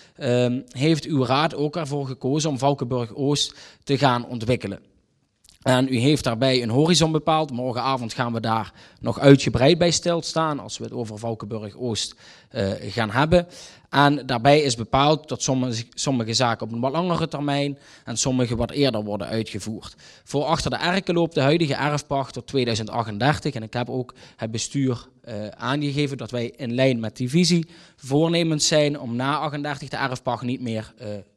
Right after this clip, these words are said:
te verlengen. Ik vind wel dat we dat tijdig moeten vertellen op het moment dat het raadsbesluit is genomen. Ehm, desalniettemin roept u als raad ook op: handen aan de ploeg,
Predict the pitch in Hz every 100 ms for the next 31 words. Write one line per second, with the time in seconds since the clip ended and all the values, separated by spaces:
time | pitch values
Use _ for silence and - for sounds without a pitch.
0 | _ 113 107 117 101 80 110 117 123 117
1 | 120 123 - 123 113 127 120 110 123 135
2 | 110 - 131 143 135 - - - 131 127
3 | 113 117 120 117 113 101 - 117 107 104
4 | 107 - 110 113 90 67 _ - - -
5 | - 170 127 131 120 156 151 190 170 156
6 | 156 139 160 190 170 143 151 - 165 135
7 | - 151 143 123 196 202 - 143 165 -
8 | _ _ _ _ _ _ 123 165 170 135
9 | 123 110 175 220 -